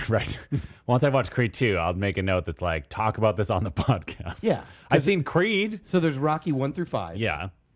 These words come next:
Speaker 2: And then there's Rocky Balboa.
Speaker 1: Right.
Speaker 2: And then Creed.
Speaker 1: Right, I've seen that one.
Speaker 2: And then Creed two.
Speaker 1: I have not seen that one.
Speaker 2: So that's Rocky eight.
Speaker 1: Got it.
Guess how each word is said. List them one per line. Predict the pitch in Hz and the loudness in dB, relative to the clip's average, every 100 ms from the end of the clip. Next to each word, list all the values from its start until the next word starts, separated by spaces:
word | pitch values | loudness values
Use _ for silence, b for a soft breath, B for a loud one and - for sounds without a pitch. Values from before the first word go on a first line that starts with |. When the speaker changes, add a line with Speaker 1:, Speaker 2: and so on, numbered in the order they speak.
| _ | _
Speaker 2:
And | 131 123 | 0 0
then | 123 117 107 | 0 0 -2
there's | 113 104 | -2 -2
Rocky | 117 98 131 | -4 -4 0
Balboa. | 160 135 92 78 | 0 0 -4 -6
Speaker 1:
Right. | 92 85 98 - - _ _ _ | -2 -2 -2 -6 -12 _ _ _
Speaker 2:
And | 123 | -2
then | 113 127 | 0 -2
Creed. | 135 107 87 101 | -2 -4 -6 -4
Speaker 1:
Right, | 95 92 | 0 0
I've | 98 | 0
seen | - 110 | 0 0
that | 85 | 0
one. | 76 110 | -2 -2
Speaker 2:
And | 127 | 0
then | 120 | -2
Creed | 139 127 | -4 -4
two. | 240 196 - - | -2 -2 -4 -10
Speaker 1:
I | |
have | 78 | -8
not | 80 76 | -6 -6
seen | - 67 | -8 -12
that | 50 | -14
one. | 60 | -18
Speaker 2:
So | - 123 98 | -4 -4 -2
that's | 110 131 | -6 -6
Rocky | 98 110 139 | -8 -6 -4
eight. | 190 127 - - | -2 -4 -8 -6
Speaker 1:
Got | 80 | -6
it. | 67 | -6